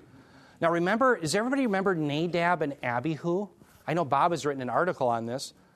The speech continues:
In Leviticus ten, Nadab and Abihu were priests who offered profane fire that was not ordained by God, and they died. They died from that.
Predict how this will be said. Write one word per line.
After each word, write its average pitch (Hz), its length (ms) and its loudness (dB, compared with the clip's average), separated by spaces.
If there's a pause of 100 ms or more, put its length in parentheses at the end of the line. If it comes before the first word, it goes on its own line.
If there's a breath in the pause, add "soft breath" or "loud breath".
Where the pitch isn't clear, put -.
(400 soft breath)
In 156 140 0
Leviticus 208 560 -2
ten, 156 400 0
Nadab 185 360 0
and 175 80 -2
Abihu 156 400 -2
were 127 140 0
priests 170 500 -4
who 160 140 -4
offered 147 380 0
profane 156 560 -4
fire 143 420 0
that 120 140 -4
was 123 180 -6
not 135 200 -2
ordained 131 520 -4
by 110 160 -6
God, 117 400 -4
and 147 120 -4
they 143 100 -2
died. 123 480 -6 (1000)
They 147 160 0
died 151 360 0
from 135 180 -6
that. 110 260 -10